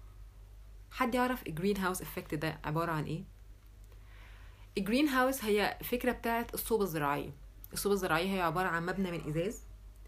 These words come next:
بيسمح بدخول أشعة الشمس وحرارتها، وبيمنع خروجها مرة تانية، وبالتالي بيحافظ على درجة الحرارة في المكان مناسبة للنباتات إنها تكبر وتنمو براحتها من غير ما تتأثر بالبرودة أو بالشتاء. نفس الفكرة بتحصل في كوكب الأرض،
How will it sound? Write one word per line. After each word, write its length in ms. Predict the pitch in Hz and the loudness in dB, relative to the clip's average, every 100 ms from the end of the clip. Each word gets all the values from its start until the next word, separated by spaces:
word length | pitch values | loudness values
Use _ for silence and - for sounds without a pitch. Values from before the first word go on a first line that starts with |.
| - - | -18 -2
بيسمح 300 | 208 214 233 | 0 2 -2
بدخول 300 | 185 - 233 | -2 2 2
أشعة 260 | - 208 202 | 2 -2 -2
الشمس 420 | 185 - 208 202 | -4 -2 0 -2
وحرارتها، 640 | - 160 156 165 165 226 294 - - | -4 -2 0 2 0 -2 -4 -8 0
وبيمنع 300 | 180 208 226 | 4 6 4
خروجها 380 | 190 185 180 165 | 0 0 -2 0
مرة 180 | 160 156 | 0 -2
تانية، 260 | 151 135 - - - - - | -2 -6 -8 -16 -16 -16 -12
وبالتالي 460 | - 165 - 196 220 | -10 -2 2 4 4
بيحافظ 440 | 180 - 202 196 | 0 2 0 2
على 180 | 160 143 | 2 2
درجة 260 | 165 170 165 | 0 0 -4
الحرارة 460 | 151 - 160 180 190 | -6 -2 0 2 0
في 120 | 180 | 0
المكان 500 | 156 156 190 202 240 - - - - | -2 0 0 0 -2 -8 -18 -18 -10
مناسبة 400 | 165 190 196 180 | 0 2 4 2
للنباتات 520 | 170 165 160 170 185 139 | 2 2 0 0 -2 0
إنها 240 | 160 160 | -2 0
تكبر 360 | 170 160 151 151 | -2 -2 -2 0
وتنمو 360 | 156 185 190 | 0 0 0
براحتها 580 | 165 160 202 202 226 262 - - - - | -2 -2 -4 -2 -2 -4 -10 -16 -16 -8
من 100 | 175 | 0
غير 160 | 190 220 | 2 2
ما 80 | |
تتأثر 580 | 202 196 - 196 - 208 | 0 -4 -2 -2 0 0
بالبرودة 640 | 165 175 156 190 196 196 - | 0 -2 0 2 2 2 2
أو 80 | 196 | 0
بالشتاء. 420 | 165 - 143 - - - - - - - - - - - - - 247 | 0 -2 -4 -8 -16 -20 -20 -18 -18 -16 -18 -18 -18 -16 -16 -4 2
نفس 140 | 269 | 2
الفكرة 300 | - 285 269 | 2 2 2
بتحصل 280 | - - 240 | 0 -2 -4
في 100 | - | 0
كوكب 280 | 202 202 160 | 0 0 0
الأرض، 280 | - 147 | 0 -2